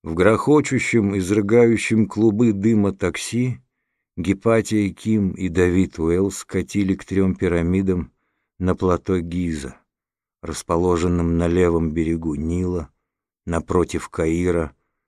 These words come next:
который, постепенно разрастаясь, теперь приблизился к ним почти вплотную. «Меня зовут Абдель Атиф», сказал водитель.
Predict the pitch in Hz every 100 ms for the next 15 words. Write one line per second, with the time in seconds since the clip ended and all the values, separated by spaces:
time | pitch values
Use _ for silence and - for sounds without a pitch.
0 | _ _ _ _ - 78 95 92 95 98
1 | - 98 92 101 101 98 95 92 90 90
2 | - - 95 92 90 - 82 - 90 -
3 | 101 95 85 92 85 80 76 85 - 85
4 | 85 78 80 73 - 85 - 82 78 -
5 | 92 80 65 - _ _ _ _ _ _
6 | _ _ _ _ _ _ _ _ _ _
7 | _ _ _ _ _ _ _ 82 92 113
8 | 151 135 139 127 143 143 120 101 90 120
9 | 127 120 110 - 123 120 - _ _ _
10 | _ - - 82 78 76 76 76 73 69
11 | - 71